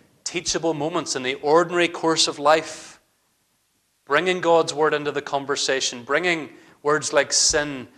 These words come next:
and obedience and righteousness and what would Jesus say and what would Jesus do, bringing those things into the ordinary moments of life, on the run home from school or heading out to football or where, whenever it might be.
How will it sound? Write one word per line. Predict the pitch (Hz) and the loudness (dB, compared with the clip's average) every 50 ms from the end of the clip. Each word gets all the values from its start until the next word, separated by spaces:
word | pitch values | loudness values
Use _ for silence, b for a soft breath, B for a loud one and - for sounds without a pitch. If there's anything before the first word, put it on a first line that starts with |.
| b b b b - | b b b b -12
and | 127 123 | -6 -6
obedience | 131 127 120 147 147 147 156 143 139 131 - - - | -6 -4 -4 -4 -4 -2 -2 -4 -4 -4 -4 -4 -4
and | - - 135 127 123 | -4 -6 -8 -6 0
righteousness | 123 135 143 143 139 - - 151 139 - - 143 127 113 - - - - | 4 4 4 4 2 -2 -2 0 0 0 0 -2 0 0 2 0 0 0
and | - 127 127 | -2 -4 0
what | 135 151 151 151 | 0 0 0 2
would | 143 139 131 123 - b b b b b b | 0 -2 -2 -2 -8 b b b b b b
Jesus | - 147 147 147 - 139 135 - | -4 -2 0 2 2 4 4 4
say | - - 143 139 139 143 139 139 | 4 6 6 6 4 4 2 2
and | 139 - 127 127 | 0 -2 -4 -2
what | 135 147 147 | -4 -4 -4
would | 143 135 123 | -4 -6 -4
Jesus | - 139 135 131 120 135 123 | -4 -4 -4 -4 -4 -6 -6
do, | - 143 135 131 | -4 -6 -6 -6
bringing | 123 - 151 160 175 180 175 165 | -2 0 0 0 0 0 -4 -4
those | 156 151 147 - - | -4 -6 -6 -6 -4
things | - 147 143 143 127 131 | -2 -4 -4 -4 -8 -8
into | 135 135 131 | -6 -6 -6
the | 120 127 127 123 | -4 -4 -6 -4
ordinary | - 143 156 170 170 160 170 165 170 165 156 | -2 0 0 0 0 -2 -4 -4 -4 -4 -4
moments | 139 135 147 160 170 170 170 - - | -4 -6 -6 -6 -6 -6 -8 -6 -8
of | 156 131 | -8 -4
life, | 147 151 151 151 131 - - - - - - _ _ _ _ _ _ _ _ _ _ _ - | 0 0 0 0 -2 -6 -14 -20 -20 -20 -20 _ _ _ _ _ _ _ _ _ _ _ -10
on | 127 123 | -8 -6
the | 131 127 | -2 4
run | 131 151 160 160 | 4 4 4 4
home | 143 156 156 151 | 0 -6 -6 -6
from | - - 151 143 | -8 -10 -4 -2
school | - - - - 147 147 147 147 139 127 117 - b b b b b b | 0 0 0 2 2 2 2 2 2 0 -4 -8 b b b b b b
or | - 127 | 0 0
heading | 123 123 156 147 156 151 | 2 6 4 4 4 4
out | 147 151 156 151 - | 4 2 2 2 -2
to | - 151 143 139 131 - B B B B B | 0 0 2 0 0 -2 B B B B B
football | _ - - 160 156 151 - 160 143 143 135 131 127 - | _ -8 -4 -4 -4 -2 0 2 4 6 6 4 4 0
or | 123 127 | -2 -2
where, | 127 131 135 143 151 165 | 0 2 4 4 4 2
whenever | 147 139 135 143 147 143 147 | 2 -2 -2 -2 0 0 0
it | 139 135 | -2 -2
might | 139 131 131 123 - | -2 -4 -6 -4 -4
be. | 123 110 107 107 107 | -4 -4 -4 -4 -10